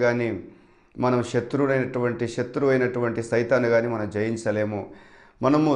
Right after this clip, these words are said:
సాతాను జయించాలంటే ఒక యేసుక్రీస్తు నామంలో ఒక వాక్యం ద్వారానే. సరే, నా ప్రియమైన ప్రజలారా, దేవుని యొక్క వాక్యము మనం ధ్యానించుకొని ప్రభు అయినటువంటి దేవుని గణపరుద్దాం.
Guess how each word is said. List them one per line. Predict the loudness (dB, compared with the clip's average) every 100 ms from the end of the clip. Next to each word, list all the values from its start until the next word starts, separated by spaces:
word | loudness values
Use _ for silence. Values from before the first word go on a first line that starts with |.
| 2
సాతాను | 4 4 4 2 2
జయించాలంటే | 2 2 0 0 2 2 0
ఒక | 0 0 0
యేసుక్రీస్తు | -2 -2 -6 -6 -4 -6 -6 -4
నామంలో | -2 -2 -2 -2 -2
ఒక | 0 0
వాక్యం | 0 -2 -4 0
ద్వారానే. | 0 0 -4 -6 -10 -16 -20 _ _ _ _ -4
సరే, | 2 6 6
నా | 6
ప్రియమైన | 2 0 2 2 2
ప్రజలారా, | 0 2 4 4 2 0 -6 -20 -20 -20 _ -2
దేవుని | 4 4 6 4
యొక్క | 4 4
వాక్యము | 2 2 0 -2 -2 -4 -8 -14 -20 _ _ -8
మనం | -6 -2
ధ్యానించుకొని | 2 2 0 -4 -4 -4 -2 -2
ప్రభు | 0 0
అయినటువంటి | 0 0 -2 -4 -4 -4
దేవుని | 0 0 0
గణపరుద్దాం. | 0 0 0 -4 -4 -2 -2